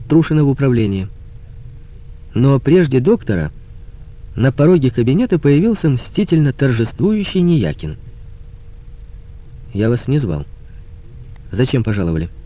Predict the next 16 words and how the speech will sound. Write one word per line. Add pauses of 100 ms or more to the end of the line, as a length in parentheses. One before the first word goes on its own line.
(540)
«А
посмотреть». (1600)
«Ну,
посмотрели. (1200)
Что
дальше?» (1300)
«Интересно
же, (680)
какие
сумасшедшие
бывают. (1400)
Вон!» (1700)
Неякин
выскочил
на
улицу.